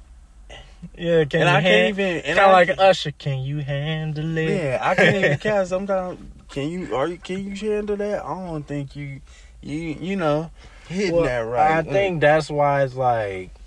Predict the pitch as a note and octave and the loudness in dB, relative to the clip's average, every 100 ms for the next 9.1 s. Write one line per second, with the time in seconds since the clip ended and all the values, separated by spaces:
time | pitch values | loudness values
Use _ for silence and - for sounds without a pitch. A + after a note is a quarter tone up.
0 | D3 - D3+ C#3 D3 F3+ F#3 F#3 E3 D#3 | -18 -4 -2 0 0 0 0 -2 -4 -4
1 | - C#3 D3 - - - - - - - | -4 -2 -2 -2 -10 -20 -20 -20 -20 -20
2 | - - - - C#3 D3 F3 F#3 F3 - | -20 -20 -20 -4 -2 0 0 0 -2 -4
3 | F#3 F3+ F3 F3 F3 D#3+ D#3+ D#3 D3 A#2+ | -6 -4 -4 -6 -4 -2 2 2 0 -4
4 | - - - A#2+ C3 D3 D3 - - - | -14 -20 -10 -6 -2 -2 -2 -6 -20 -20
5 | - D3+ C#3 - D3 C#3 A#2+ A2+ - B2+ | -6 -4 -4 -6 -6 -6 -6 -8 -8 -8
6 | B2 A#2 A#2 A2+ G#2+ A2 - - - - | -8 -8 -8 -8 -8 -10 -16 -20 -20 -20
7 | - A#2+ A2 A#2 A2+ G#2 G2 A2 G#2+ G#2+ | -8 -6 -6 -8 -10 -12 -10 -10 -10 -10
8 | G#2+ G#2 G#2+ - - G2+ G2 F#2+ G#2 G#2 | -10 -10 -12 -16 -16 -14 -12 -10 -10 -10
9 | G2+ | -14